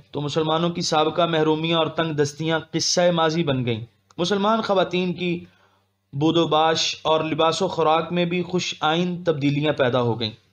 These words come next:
اس وقت امہات المؤمنین نے اقلیم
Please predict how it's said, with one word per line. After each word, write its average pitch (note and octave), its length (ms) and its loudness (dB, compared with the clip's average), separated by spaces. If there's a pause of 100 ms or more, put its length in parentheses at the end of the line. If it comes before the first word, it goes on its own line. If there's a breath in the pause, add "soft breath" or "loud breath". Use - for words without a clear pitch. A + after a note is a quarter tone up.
(140)
اس C#3+ 200 -2
وقت D#3+ 260 0
امہات D3 460 2
المؤمنین D3 600 -2
نے D#3 120 -2
اقلیم D3 500 -2